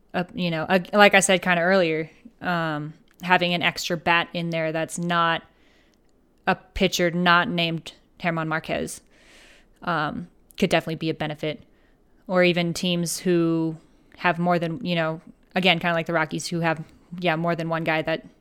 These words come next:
that struggle, and you have to put 'em eight nine or seven eight nine, and that, you know, I think of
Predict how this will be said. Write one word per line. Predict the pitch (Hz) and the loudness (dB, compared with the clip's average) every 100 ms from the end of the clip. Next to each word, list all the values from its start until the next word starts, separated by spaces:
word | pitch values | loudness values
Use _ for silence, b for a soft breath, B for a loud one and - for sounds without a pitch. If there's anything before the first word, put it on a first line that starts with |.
| - | -4
that | 175 | -2
struggle, | - 175 170 160 | 2 2 2 0
and | 156 | -4
you | 160 156 | -4 -2
have | 160 | -2
to | 170 | -2
put | 170 | -4
'em | 160 160 - B B B B - | -2 -4 -8 B B B B 6
eight | 185 185 | 8 8
nine | 180 170 165 | 4 4 0
or | |
seven | 165 180 170 | -2 0 0
eight | 165 165 | -2 -4
nine, | 160 160 151 | -2 -2 -4
and | 156 156 147 b b b _ _ _ _ _ - | -6 -8 -10 b b b _ _ _ _ _ -10
that, | 160 - - | -8 -8 -10
you | 180 170 | -8 -6
know, | 156 | -4
I | 156 | -4
think | 160 160 | -4 -6
of | 160 156 | -6 -6